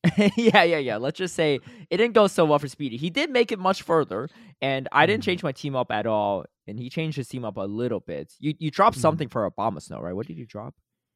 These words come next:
Speaker 2: I dropped, uh, one of the dragons. I think I had, uh,
Speaker 1: Oh, yeah,
Speaker 2: yeah, it was a
Speaker 1: triple dragons. Oh, yeah.
Speaker 2: triple dragon, I think. But I put Obama Snow in that slot, and, uh, it's just not powerful enough to beat, like, Roaring Moon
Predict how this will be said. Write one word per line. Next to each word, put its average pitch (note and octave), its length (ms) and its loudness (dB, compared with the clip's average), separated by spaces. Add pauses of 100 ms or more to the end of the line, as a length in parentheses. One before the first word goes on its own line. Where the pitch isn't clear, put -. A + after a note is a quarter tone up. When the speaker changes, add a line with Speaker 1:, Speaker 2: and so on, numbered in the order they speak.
(140)
Speaker 2:
I C#3+ 100 -2
dropped, F3+ 340 -4
uh, D3 260 -2
one C3+ 140 0
of C#3 60 2
the C3 80 0
dragons. A2 460 -6
I A2 60 -6
think C#3 200 -8
I C3 80 -6
had, A2 360 -6
uh, F#2+ 320 -10 (460)
Speaker 1:
Oh, D#2+ 120 -10
yeah, G2 160 -4
Speaker 2:
yeah, B2 60 -4
it B2 40 -4
was A#2+ 100 -6
a B2+ 80 -6
Speaker 1:
triple - 100 -18 (140)
dragons. - 360 -20
Oh, E2+ 160 -10
yeah. C#2+ 140 -14
Speaker 2:
triple C#3 280 -6
dragon, G#2 360 -10
I F#2 60 -12
think. A#2+ 300 -20 (120)
But C3+ 180 -6
I C#3 40 2
put G#3+ 160 -2
Obama C3+ 340 -2
Snow C3+ 220 -4
in C3+ 60 -4
that C3 200 -8
slot, B2+ 360 -6 (420)
and, C3 300 0
uh, A#2+ 300 -4
it's C#3+ 120 -2
just F#3 140 -6
not C#4 160 -10
powerful C3+ 520 -8
enough G#2 260 -8
to A#2 100 -10
beat, B2 360 -6
like, A2 200 -10
Roaring A2+ 400 -4
Moon A2+ 420 -4